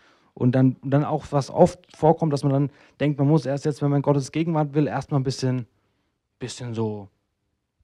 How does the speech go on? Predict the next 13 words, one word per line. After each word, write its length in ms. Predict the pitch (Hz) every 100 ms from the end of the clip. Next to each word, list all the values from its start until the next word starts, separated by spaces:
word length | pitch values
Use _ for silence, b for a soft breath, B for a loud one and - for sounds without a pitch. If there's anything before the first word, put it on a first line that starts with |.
| _ _ _ _
muss 200 | 143 120
da 80 | 123
erstmal 220 | 123 127
mit 140 | 117 113
Kraft 380 | 120 117 -
rein 360 | 113 147 175 175
und 100 | 147
dann 320 | 127 123 120
quasi 340 | - 117 131 127
sich 180 | 131
quasi 260 | - 120 117
irgendwie 340 | 120 123 127 107 _ _
reinwaschen, 920 | - - 170 190 123 123 120 165 190